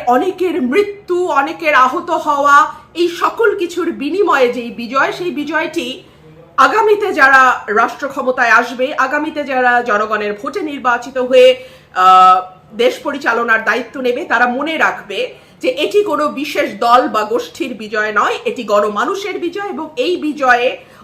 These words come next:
অবদান বাংলাদেশের প্রতিটি মানুষের আছে, গুটি কয়েক কিছু সুবিধাভোগী বাদ দিয়ে। ঠিক যেমন একাত্তরে গুটি কয়েক রাজাকার আলবদর বাদ দিয়ে গণমানুষের বিজয় ছিল সেটি, ঠিক তেমনি দু হাজার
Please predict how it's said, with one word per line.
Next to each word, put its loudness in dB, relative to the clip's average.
অবদান 4
বাংলাদেশের 0
প্রতিটি -8
মানুষের -4
আছে, -2
গুটি -6
কয়েক 2
কিছু -14
সুবিধাভোগী -8
বাদ -6
দিয়ে। -8
ঠিক 2
যেমন -2
একাত্তরে -4
গুটি -10
কয়েক 4
রাজাকার 0
আলবদর 0
বাদ -4
দিয়ে -4
গণমানুষের -4
বিজয় -6
ছিল -12
সেটি, -10
ঠিক 0
তেমনি -2
দু -6
হাজার 0